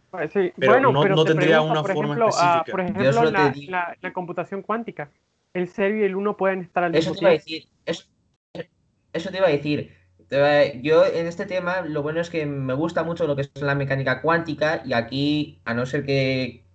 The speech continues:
Speaker 3: queremos fumarnos un buen porro de lo que va, sí,
Speaker 1: Voy a
Speaker 3: de lo que voy a
Speaker 1: meter
Speaker 3: hablar.
Speaker 1: temas mágicos, chicos, quiero que lo sepan.
Speaker 3: Estás poniendo el, el principio de improbabili-, eh, ¿cómo se llama este?
Speaker 1: El caos.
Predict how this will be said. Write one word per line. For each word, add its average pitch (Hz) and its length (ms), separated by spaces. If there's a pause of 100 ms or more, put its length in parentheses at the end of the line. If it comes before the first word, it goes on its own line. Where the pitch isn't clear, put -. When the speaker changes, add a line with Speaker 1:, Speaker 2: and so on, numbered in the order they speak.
Speaker 3:
queremos 135 520 (280)
fumarnos 143 480
un 143 80
buen 131 220 (180)
porro 131 500
de 123 120
lo 120 100
que 123 80
va, 123 280 (200)
sí, - 160
Speaker 1:
Voy 208 180
a 254 40
Speaker 3:
de 277 40
lo 285 60
que 277 60
voy - 0
a - 20
Speaker 1:
meter 240 140
Speaker 3:
hablar. 262 180
Speaker 1:
temas 254 280
mágicos, 226 480
chicos, 160 320
quiero 214 220
que 233 60
lo 190 100
sepan. 175 320 (960)
Speaker 3:
Estás 147 640
poniendo 208 840 (400)
el, 143 200 (160)
el 135 160
principio 151 1120 (680)
de 139 760 (440)
improbabili-, 127 720
eh, 120 300
¿cómo 135 160
se 139 140
llama 139 180
este? 113 380 (500)
Speaker 1:
El 147 160
caos. 240 340